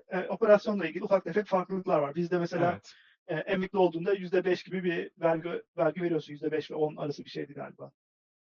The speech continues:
Speaker 2: Burada vergi hiç vermiyorsunuz. İşte, beş yılın sonunda vergisiz alabiliyorsunuz ve onun dışında, eee, özel durumlarda parayı alabiliyorsunuz. Yani, diyelim ki, işte, eee, aileden birini kaybettiniz, ev almak istiyorsunuz,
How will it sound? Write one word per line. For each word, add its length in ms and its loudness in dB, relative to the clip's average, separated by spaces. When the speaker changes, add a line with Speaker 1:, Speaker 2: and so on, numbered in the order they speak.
Speaker 2:
Burada 340 4
vergi 400 4
hiç 240 -6
vermiyorsunuz. 640 0
İşte, 240 -2
beş 260 -6
yılın 180 0
sonunda 380 -2
vergisiz 400 0
alabiliyorsunuz 840 -4
ve 180 0
onun 320 -2
dışında, 640 0
eee, 60 -20
özel 480 4
durumlarda 680 2
parayı 300 0
alabiliyorsunuz. 500 -8
Yani, 280 -2
diyelim 240 -4
ki, 120 -8
işte, 500 -4
eee, 340 -14
aileden 600 0
birini 200 -4
kaybettiniz, 840 -6
ev 140 0
almak 400 2
istiyorsunuz, 580 -8